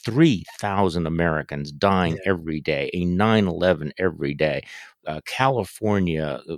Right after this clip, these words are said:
Speaker 1: on, you know, shutting, shutting down, hospitals reaching capacity?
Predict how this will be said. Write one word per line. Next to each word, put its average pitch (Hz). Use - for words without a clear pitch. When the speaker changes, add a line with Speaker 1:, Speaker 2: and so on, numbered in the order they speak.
Speaker 1:
on, 92
you 87
know, 76
shutting, 98
shutting 87
down, 78
hospitals 87
reaching 104
capacity? 92